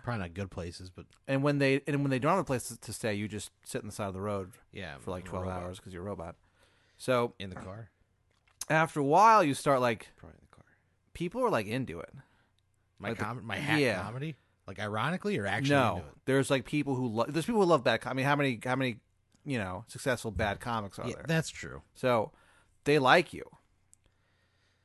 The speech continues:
Speaker 1: Ugh.
Speaker 2: Year two, robot you happens to be seen, uh, by, uh,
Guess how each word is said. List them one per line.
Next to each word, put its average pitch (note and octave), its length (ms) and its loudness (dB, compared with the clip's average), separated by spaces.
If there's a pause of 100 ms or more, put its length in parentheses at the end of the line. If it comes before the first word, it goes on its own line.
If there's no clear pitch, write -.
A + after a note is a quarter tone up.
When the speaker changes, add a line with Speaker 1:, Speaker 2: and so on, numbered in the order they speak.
(520)
Speaker 1:
Ugh. F#2 220 -16 (240)
Speaker 2:
Year D#3 260 2
two, C3 420 0 (760)
robot D3+ 440 4
you A2+ 380 0 (280)
happens F3 580 4
to D#3+ 100 -8
be D3 160 -2
seen, A2 640 -4 (1600)
uh, G2+ 540 -6 (1200)
by, G2+ 840 2
uh, F#2 320 -4